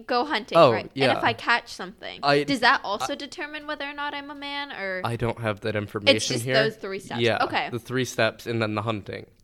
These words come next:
Speaker 1: Interesting,
Speaker 2: It, it's
Speaker 1: interesting.
Speaker 2: a four-step plan.
Speaker 1: You know, I was thinking something more along, like, more along the lines of, like,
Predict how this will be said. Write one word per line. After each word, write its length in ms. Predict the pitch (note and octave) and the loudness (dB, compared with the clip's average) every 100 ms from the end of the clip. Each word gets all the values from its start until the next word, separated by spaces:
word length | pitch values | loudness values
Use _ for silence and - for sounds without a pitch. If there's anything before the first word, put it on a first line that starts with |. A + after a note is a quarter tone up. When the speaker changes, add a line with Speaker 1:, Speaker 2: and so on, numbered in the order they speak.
| _ | _
Speaker 1:
Interesting, 560 | C4 E4+ D#4+ C#4+ - D3 | -2 -2 -6 -10 -10 -4
Speaker 2:
It, 60 | |
it's 100 | B2+ - A#2 - | -2 -2 -4 2
Speaker 1:
interesting. 60 | A#2+ | 4
Speaker 2:
a 180 | A2+ G#2+ | 4 0
four-step 720 | - B2+ A#2+ - - G#2+ - | -2 -2 -2 0 0 0 -2
plan. 260 | A#2 F#2+ D4 | -6 2 4
Speaker 1:
You 80 | |
know, 80 | E4 | 6
I 120 | C#4+ D4 | 6 4
was 120 | G4+ | 2
thinking 260 | C5 C#5 C5 | -2 -2 -4
something 380 | - C4 D4+ C4 | -4 -4 -4 -2
more 140 | A3+ A3+ | 0 2
along, 300 | A3 G#3 G#3 | 0 -2 -4
like, 360 | G3+ F#3 - _ _ - | -4 -6 -10 _ _ -6
more 200 | C4+ F4+ | 2 2
along 280 | G4+ F4+ D#4+ | 2 0 -2
the 60 | |
lines 260 | A3+ G#3 B3 | -4 -4 -6
of, 80 | G#3 | -8
like, 200 | F#3+ | -8